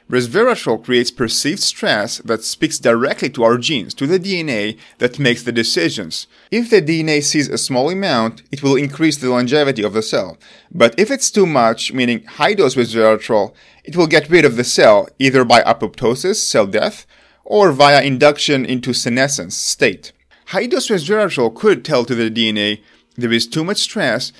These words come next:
suggesting cell damage, and that cell could become cancerous. This communication can lock the cell into a senescent cell to make sure it won't become cancerous,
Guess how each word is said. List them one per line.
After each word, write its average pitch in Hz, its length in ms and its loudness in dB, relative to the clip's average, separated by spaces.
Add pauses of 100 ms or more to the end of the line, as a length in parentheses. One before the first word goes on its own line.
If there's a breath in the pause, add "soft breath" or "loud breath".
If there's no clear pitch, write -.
(120)
suggesting 135 560 -2
cell 135 260 0
damage, 135 580 -4 (280 soft breath)
and 127 180 -2
that 160 240 2
cell 135 300 2
could 131 180 -2
become 120 320 -2
cancerous. 147 680 -8 (100)
This 160 200 -2
communication 233 720 0
can 131 240 -2
lock 180 200 0
the 185 120 -2
cell 151 300 0
into 120 260 -2
a 123 60 2
senescent 110 600 -2
cell 92 440 -2 (220 soft breath)
to 165 100 -6
make 226 160 -4
sure 185 240 0
it 139 100 -8
won't 135 180 -2
become 117 320 -4
cancerous, 98 720 -8